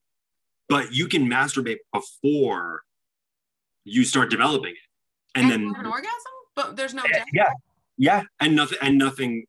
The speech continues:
Speaker 1: comes out.
Speaker 2: Huh.
Speaker 1: Yeah.
Speaker 2: Did
Speaker 1: And
Speaker 2: that
Speaker 1: then it's
Speaker 2: feel a
Speaker 1: like
Speaker 2: lot differently than it does now? Like
Speaker 1: Not really.
Speaker 2: Huh.
Speaker 1: A little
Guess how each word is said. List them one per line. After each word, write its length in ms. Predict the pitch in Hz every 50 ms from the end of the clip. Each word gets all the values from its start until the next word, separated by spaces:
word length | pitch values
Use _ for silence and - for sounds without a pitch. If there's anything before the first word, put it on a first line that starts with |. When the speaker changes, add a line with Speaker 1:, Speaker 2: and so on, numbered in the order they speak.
| _ - -
Speaker 1:
comes 180 | 113 110 101
out. 120 | 117 113 - - _ _ _ _ _ _ _ _ _ _ _ _ _ _ _
Speaker 2:
Huh. 300 | _ - 523 - 226 202 180 _ _ _ _ _ _ _ _ _ _ _ -
Speaker 1:
Yeah. 200 | 139 170 165 117 - _ _ _ _ _ _ _ _ _ _ _ _ _ -
Speaker 2:
Did 120 | 214 247 294
Speaker 1:
And 60 | 302
Speaker 2:
that 40 | 320
Speaker 1:
then 100 | - -
it's 140 | - - -
Speaker 2:
feel 80 | - -
a 60 | 320
Speaker 1:
like 120 | 302 285
Speaker 2:
lot 60 | 240
differently 460 | - 262 269 - 359 392 381 370 359 349
than 220 | 339 320 302 294
it 80 | 294 294
does 220 | 285 277 285 277
now? 200 | 262 247 269 349 415 427 427 381 -
Like 300 | - 269 269 262 - _ _ _ -
Speaker 1:
Not 60 | 175 143
really. 360 | 135 139 156 165 151 156 - _ _ _ _ _ _ _ _ _ _ _
Speaker 2:
Huh. 280 | _ - 554 - 233 196 _ _ _ _ _ _ _ _ _ _ _ _ -
Speaker 1:
A 80 | 160
little 500 | 151 147 139 139 156 170 185 160 127 -